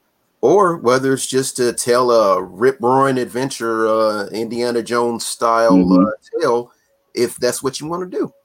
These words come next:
Speaker 1: You know, I'm, I don't, the whole thing about criticizing, um, um, artists for either focusing or not focusing on certain things, to me,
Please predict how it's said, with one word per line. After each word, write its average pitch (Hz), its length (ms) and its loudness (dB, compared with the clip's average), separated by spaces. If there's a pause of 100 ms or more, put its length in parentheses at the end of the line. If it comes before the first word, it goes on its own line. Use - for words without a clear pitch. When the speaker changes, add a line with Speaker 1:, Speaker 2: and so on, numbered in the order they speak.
(100)
Speaker 1:
You 120 80 -8
know, 123 160 0
I'm, 127 260 2
I 165 120 0
don't, 175 220 -6 (1000)
the 139 340 0
whole 180 240 2
thing 160 200 -2
about 139 300 2
criticizing, 110 1080 -2
um, 98 560 -6 (240)
um, 98 400 -4
artists 101 400 -2
for 95 420 -6
either 98 480 -4 (280)
focusing 131 520 -2
or 117 80 2
not 123 320 0
focusing 98 500 -4 (520)
on 113 200 0
certain 110 320 -4
things, 113 680 -8
to - 140 -8
me, 143 400 -6